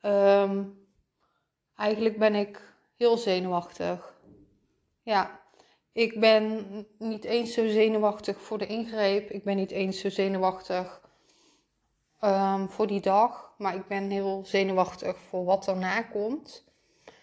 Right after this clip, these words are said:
En aan de andere kant ben ik ook wel weer heel benieuwd. Ik ben heel benieuwd hoe ik deze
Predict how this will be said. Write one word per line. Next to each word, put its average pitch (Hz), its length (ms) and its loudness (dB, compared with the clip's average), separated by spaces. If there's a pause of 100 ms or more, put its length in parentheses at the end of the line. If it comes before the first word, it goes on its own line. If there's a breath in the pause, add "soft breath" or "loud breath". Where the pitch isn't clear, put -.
(140 soft breath)
En 208 160 -4
aan 208 160 0
de 202 60 2
andere 220 380 2
kant 196 540 -2 (920)
ben 208 260 2
ik 202 140 -6
ook 208 240 -2
wel 196 180 4
weer 190 180 2
heel 196 560 -2 (1000)
benieuwd. 214 840 2
Ik 202 140 -10
ben 214 160 -2
heel 233 320 2
benieuwd 226 920 -2 (1800)
hoe 226 300 4
ik 208 80 -2
deze 202 800 0